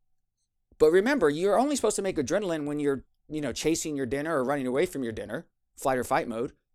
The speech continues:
But nowadays, we make adrenaline because we're looking at the wrong email at the wrong time of the day or looking at TikTok too long. And if you think about cortisol, cortisol comes up first thing in the morning when sunlight hits us,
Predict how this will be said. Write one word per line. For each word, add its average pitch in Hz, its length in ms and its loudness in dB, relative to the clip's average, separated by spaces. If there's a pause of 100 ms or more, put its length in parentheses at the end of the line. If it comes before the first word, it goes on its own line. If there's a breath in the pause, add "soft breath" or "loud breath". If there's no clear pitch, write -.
(180)
But 147 120 2
nowadays, 180 460 4
we 165 100 -2
make 160 160 -2
adrenaline 160 500 -2
because 143 300 -4
we're 135 100 -2
looking 147 220 -4
at 139 100 -6
the 127 60 -2
wrong 139 240 -2
email 151 300 -4
at 123 80 -8
the 117 80 -4
wrong 139 200 -2
time 139 220 -4
of 123 60 -6
the 123 80 -4
day 156 220 4
or 131 80 0
looking 135 220 -4
at 113 80 -8
TikTok - 380 -6
too 127 140 -8
long. 110 220 -10 (1800)
And 156 140 0
if 147 120 0
you 147 60 -2
think 175 160 0
about 151 200 2
cortisol, 151 540 2 (280 soft breath)
cortisol 220 400 4
comes 185 300 -6
up 165 160 4
first 190 260 -2
thing 185 100 -8
in 180 40 -6
the 165 60 -6
morning 156 240 -2
when 123 100 -4
sunlight 170 420 -2
hits 202 240 -4
us, 139 220 -2